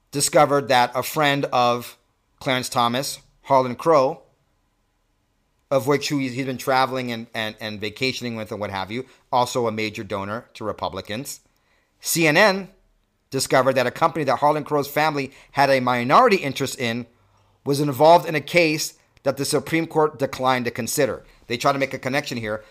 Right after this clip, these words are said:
but Crow and his company had no involvement in the case, and Crow's family had a minority interest in the company and had nothing to do with the case. That's like me owning or you owning, I don't know,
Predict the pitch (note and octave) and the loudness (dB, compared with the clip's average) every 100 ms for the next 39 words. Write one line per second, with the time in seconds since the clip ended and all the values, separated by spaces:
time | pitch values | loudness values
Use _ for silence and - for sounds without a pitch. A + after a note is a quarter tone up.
0 | - D3+ - G3 G3+ G3+ E3+ D#3+ - F#3+ | -6 -6 0 4 4 4 0 -2 0 0
1 | F3+ D#3 D3+ - - D3+ D3+ E3 E3 C#3 | -2 -6 -6 -6 0 2 2 0 0 0
2 | D#3 F#3+ D3 C3 B2 A2+ - A2+ A2+ - | 4 4 4 -4 -6 -8 -4 -4 -2 -6
3 | - _ _ _ _ _ _ _ _ _ | -10 _ _ _ _ _ _ _ _ _
4 | _ _ _ _ _ _ - D#3 D3+ F3+ | _ _ _ _ _ _ -2 -2 2 6
5 | F3 - F3 E3+ D#3 D#3 D#3 C#3+ D3+ D#3 | 6 6 4 4 4 4 6 4 2 2
6 | D3+ F#3+ F#3 D#3 - D3+ C3+ C3+ - F3+ | 0 -6 -4 -4 -4 -6 -4 -4 -2 -2
7 | D3+ A2+ F#2 - _ _ B2+ C#3 C3+ D3+ | -2 -6 -8 -14 _ _ -4 0 0 0
8 | E3 D3 B2+ F3 C#3+ A#2 G2+ - - - | 0 -2 -2 -2 -2 -6 -8 -8 -12 -14
9 | _ _ _ _ B2 C3+ C#3+ C3+ - _ | _ _ _ _ -2 0 2 2 0 _
10 | - C3 D3 D#3 D3 D3 D3 C3 C3 D3 | -10 -4 -4 -2 -2 -2 -4 -4 -2 -2
11 | C#3+ C#3 C3 B2+ _ _ _ _ _ _ | -2 -4 -4 -8 _ _ _ _ _ _
12 | _ _ E3+ D3 B2+ - | _ _ 0 2 0 -4